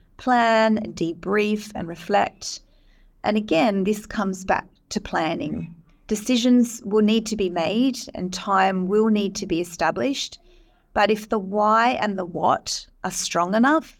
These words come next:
then schools will make decisions for this to happen. And another consideration is certainly that of relationships.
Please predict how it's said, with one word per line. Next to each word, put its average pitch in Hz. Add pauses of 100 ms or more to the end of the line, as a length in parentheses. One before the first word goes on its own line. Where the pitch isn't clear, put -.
then 190
schools 202
will 180
make 170
decisions 160
for -
this -
to -
happen. - (1300)
And 240 (220)
another 254
consideration 240
is 214
certainly 208
that 175
of 180
relationships. 170